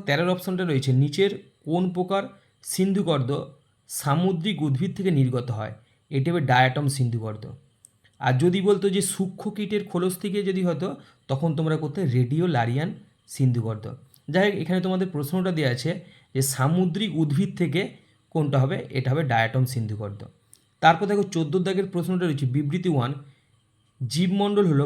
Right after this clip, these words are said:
বাস্তুতন্ত্রের বৃহত্তম একক, এটা ঠিক রয়েছে।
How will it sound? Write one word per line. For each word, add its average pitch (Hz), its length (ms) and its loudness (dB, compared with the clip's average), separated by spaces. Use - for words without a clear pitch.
বাস্তুতন্ত্রের 175 600 0
বৃহত্তম 139 460 2
একক, 120 340 -4
এটা 156 220 0
ঠিক 185 160 0
রয়েছে। 175 280 -2